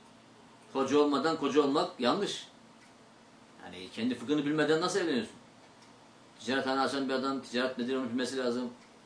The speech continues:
Namaz kılmaktan evvel namaz nedir? Abdestten evvel abdest nedir? Bu ilmi hali bilmek farz oluyor. Yapacağın işteki ilmi hali bilmek sana farz oluyor. Ya kendin bileceksin ya bilene soracaksın.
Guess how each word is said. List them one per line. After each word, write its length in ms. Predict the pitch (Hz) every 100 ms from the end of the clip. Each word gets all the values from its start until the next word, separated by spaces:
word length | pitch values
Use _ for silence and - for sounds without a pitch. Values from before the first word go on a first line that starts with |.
| - -
Namaz 260 | 117 123 120
kılmaktan 760 | 127 120 - - 127 131 123
evvel 200 | 123 139
namaz 340 | 117 127 135 120
nedir? 380 | 131 135 117 -
Abdestten 480 | 117 120 120 117 127
evvel 180 | 127 127
abdest 320 | 120 135 113
nedir? 380 | 127 131 131 113 - - - - - -
Bu 60 | 131
ilmi 200 | 131 127
hali 280 | 120 120
bilmek 300 | 123 139 156 - - - -
farz 220 | 113 113
oluyor. 300 | 147 151 110 - - - - - -
Yapacağın 460 | 113 123 120 139 135
işteki 380 | 110 - 120 113
ilmi 320 | 139 135 120
hali 240 | 117 113
bilmek 240 | 131 147 165
sana 220 | 127 151
farz 200 | 165 147
oluyor. 160 | 92 - - - - - -
Ya 120 | 120
kendin 260 | 160 180
bileceksin 400 | 165 170 151 196
ya 180 | 151 147
bilene 200 | 131 156
soracaksın. 440 | 127 110 104 180